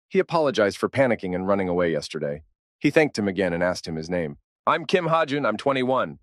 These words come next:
the young man said, and added, "If you are older, please don't speak to me so formally. My name is Seo Yunsu, and I am twenty-two."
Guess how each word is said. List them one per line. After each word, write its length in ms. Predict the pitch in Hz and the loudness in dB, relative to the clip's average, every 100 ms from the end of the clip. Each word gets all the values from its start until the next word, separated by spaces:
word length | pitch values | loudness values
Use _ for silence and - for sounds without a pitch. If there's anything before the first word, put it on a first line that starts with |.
| _ | _
the 80 | 73 | -8
young 160 | 71 73 | -8 -8
man 200 | 67 64 | -10 -10
said, 340 | 65 57 - - | -10 -10 -12 -10
and 120 | 82 | -6
added, 300 | 76 71 73 _ 110 | -4 -6 -10 _ -2
"If 100 | 131 | 2
you 140 | 180 | 2
are 120 | 175 | 2
older, 320 | 156 135 90 | 0 0 -2
please 280 | 92 160 160 | -2 0 2
don't 160 | 165 151 | 0 -2
speak 220 | - 127 | -4 -2
to 60 | 120 | -2
me 100 | 110 | 0
so 160 | 113 | -2
formally. 520 | - 113 98 85 78 _ - | 0 0 0 -4 -6 _ -6
My 160 | 101 113 | -2 0
name 240 | 131 139 | 0 0
is 140 | 110 | -2
Seo 340 | - 143 147 143 | -2 0 0 2
Yunsu, 600 | 135 139 127 90 73 - | 2 2 0 -2 -4 -6
and 120 | 85 87 | -4 -2
I 100 | 85 | -2
am 80 | |
twenty-two." 600 | 85 113 98 - 87 60 | -2 -2 -2 -2 -4 -4